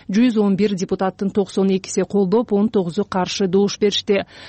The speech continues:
Парламенттин К С Д П фракциясы он төртүнчү декабрда кезексиз жыйынга чогулуп, фракциянын атынан сунушталган депутат Кодуранованы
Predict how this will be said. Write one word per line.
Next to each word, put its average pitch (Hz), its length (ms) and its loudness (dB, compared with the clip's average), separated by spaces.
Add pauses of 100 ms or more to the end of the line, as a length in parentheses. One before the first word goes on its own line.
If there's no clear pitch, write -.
(160)
Парламенттин 285 500 2
К 254 180 2
С 214 60 0
Д 190 100 -4
П 214 100 0
фракциясы 208 600 -2
он 226 180 4
төртүнчү 214 380 -2
декабрда 185 640 -2
кезексиз 190 560 -2
жыйынга 196 440 2
чогулуп, 220 420 0
фракциянын 190 560 0
атынан 220 280 0
сунушталган 190 600 0
депутат 185 420 -2
Кодуранованы 240 680 2